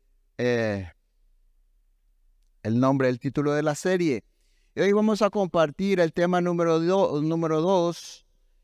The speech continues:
que lleva por título Una salvación para tu gloria. Eso es lo que vamos a compartir hoy, una salvación para tu gloria. Vamos a ver,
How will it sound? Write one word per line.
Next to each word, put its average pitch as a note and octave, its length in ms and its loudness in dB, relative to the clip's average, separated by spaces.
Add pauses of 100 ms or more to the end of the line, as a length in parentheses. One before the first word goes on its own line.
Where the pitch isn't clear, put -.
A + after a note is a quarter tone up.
(200)
que F3+ 140 0
lleva G#3+ 280 4
por G3+ 260 0
título E3+ 640 0 (180)
Una A#3+ 580 2
salvación D3+ 1200 0 (400)
para A#2 260 0
tu A2+ 200 -4
gloria. G2 500 -2 (1700)
Eso D#3+ 140 -2
es G3+ 60 4
lo G#3+ 80 2
que F#3+ 100 -2
vamos F#3+ 300 4
a F3 80 2
compartir D#3+ 580 0
hoy, D#3+ 200 2
una D#3+ 240 0
salvación D3 880 -4 (240)
para C#3 320 0
tu D3+ 160 -4
gloria. F3+ 320 0
Vamos E3 300 0
a E3 100 4
ver, D#3 260 0